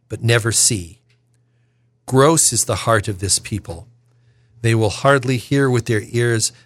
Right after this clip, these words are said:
They have never closed their, they, they have closed their eyes. Let them see with their eyes and hear with their ears and understand with their hearts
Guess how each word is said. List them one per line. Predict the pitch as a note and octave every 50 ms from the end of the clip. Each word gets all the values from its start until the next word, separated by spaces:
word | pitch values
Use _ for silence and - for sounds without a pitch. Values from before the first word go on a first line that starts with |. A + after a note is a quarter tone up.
| _ _
They | - A2+
have | G#2+ G#2 F#2 G2
never | A2 A2 A2+ B2 C#3 C#3+ B2+ B2+ A#2+ A2+ A#2 A#2 - _ _ _
closed | - - C3+ C3 C3 B2+ A#2 - -
their, | A#2+ G#2+
they, | - G#2 A2 A2+ G#2+
they | - - - A#2 G#2
have | A#2+ A2 F#2+ -
closed | - - - F3+ E3+ E3+ E3+ C#3 -
their | C3+ A2 G2+
eyes. | G#2 G2+ G2 G2 G2 F#2+ - - - _ _ _ _ _ _ _ _ _ _ _ _ _
Let | C3 C3 -
them | - C3 G#2+
see | - - - - A#3 B3
with | A#3+ G3 -
their | - C3+ A2+ G#2+ G#2
eyes | G2+ G2+ G2+ F#2+ -
and | G#2 F#2+
hear | F2+ - - A3+ B3+ A3
with | F3 B2+ -
their | - G#2 F#2+ F#2 G2
ears | G#2 G2+ G2+ G2+ -
and | A2+ A#2 G#2+ G#2+
understand | - - D#3 F#3 G3+ F#3+ - - - D3+ D#3 D#3+ D#3
with | C#3 A#2+ -
their | - A2 G#2+
hearts | G#2+ - - F#3+ G#3 E3 G#2+ G#2+ - - - -